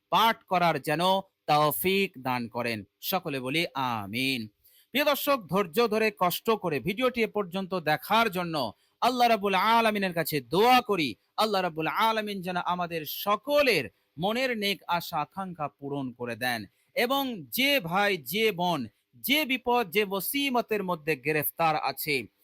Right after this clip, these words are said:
যে পেরেশানির মধ্যে আছে, আল্লাহ রাব্বুল আলামিন যেন দ্রুত দূর করে দিয়ে নাজাত দান করে দেন। সকলে বলি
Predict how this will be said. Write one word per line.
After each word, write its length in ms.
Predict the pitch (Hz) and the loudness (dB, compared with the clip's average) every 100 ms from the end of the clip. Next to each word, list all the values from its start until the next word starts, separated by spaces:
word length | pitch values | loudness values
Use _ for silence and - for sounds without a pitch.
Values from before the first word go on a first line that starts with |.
| _ - | _ -14
যে 260 | 123 277 | -2 0
পেরেশানির 720 | - 247 240 233 233 240 311 277 | 0 2 2 2 0 0 -2 -2
মধ্যে 320 | 240 175 202 | -2 -2 -2
আছে, 420 | 165 156 165 139 101 _ 214 | -2 -2 -2 -4 -6 _ -2
আল্লাহ 260 | 226 196 | 0 0
রাব্বুল 300 | 175 156 151 | 0 -2 -4
আলামিন 520 | 147 196 208 190 170 | 0 0 0 -2 -4
যেন 260 | 143 147 135 | -4 -4 -4
দ্রুত 400 | 110 - 311 - 180 117 - _ 123 | -6 -4 -2 2 0 0 -8 _ -6
দূর 400 | 120 294 330 302 | 0 2 2 2
করে 240 | 233 208 | 0 0
দিয়ে 300 | 165 147 113 - _ | 0 -2 -2 -8 _
নাজাত 600 | 131 139 139 143 180 190 | -4 -2 -2 2 2 2
দান 320 | 147 131 127 113 | 0 -4 -4 -4
করে 240 | 120 113 | -6 -4
দেন। 320 | 123 123 101 - | -2 -4 -6 -8
সকলে 400 | - 165 135 117 | -8 -6 -6 -4
বলি 320 | 120 185 | 0 0